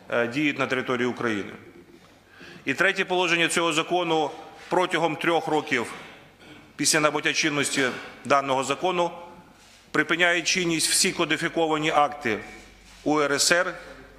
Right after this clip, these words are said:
які на сьогоднішній день ще діють на території України.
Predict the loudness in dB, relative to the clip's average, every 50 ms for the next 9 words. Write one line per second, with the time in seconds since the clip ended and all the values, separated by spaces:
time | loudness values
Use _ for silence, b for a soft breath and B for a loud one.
0 | -20 -20 -20 -20 -20 -12 -8 -8 -4 0 0 2 2 2 2 2 2 2 2 2
1 | 2 2 2 0 2 2 2 2 2 0 0 0 0 0 0 0 -2 -4 -10 B
2 | B B B B B 2 4 4 4 4 0 -2 -2 -2 0 0 0 0 0 0
3 | 0 -2 -2 -2 0 -2 -2 -4